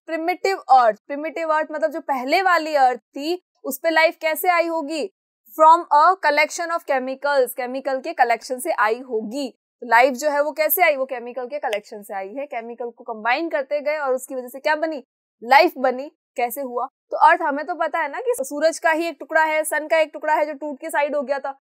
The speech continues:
तो वो कितना गर्म होगा, क्या उतनी गर्मी में हम रह सकते हैं? तो हम बिल्कुल नहीं रह सकते उस गर्मी में। एक टाइम के बाद क्या हुआ, धीरे धीरे, धीरे धीरे अर्थ जो ठंडी होती गई, और जब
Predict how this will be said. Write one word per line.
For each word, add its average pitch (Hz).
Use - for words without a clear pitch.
तो 339
वो 381
कितना 381
गर्म 381
होगा, 330
क्या 320
उतनी 277
गर्मी 302
में 311
हम 311
रह 269
सकते 302
हैं? 220
तो -
हम 233
बिल्कुल 214
नहीं 294
रह 247
सकते 233
उस 233
गर्मी 220
में। 269
एक 269
टाइम 285
के 277
बाद 285
क्या 320
हुआ, 302
धीरे 254
धीरे, 262
धीरे 254
धीरे 262
अर्थ 262
जो 269
ठंडी 285
होती 311
गई, 320
और 262
जब 285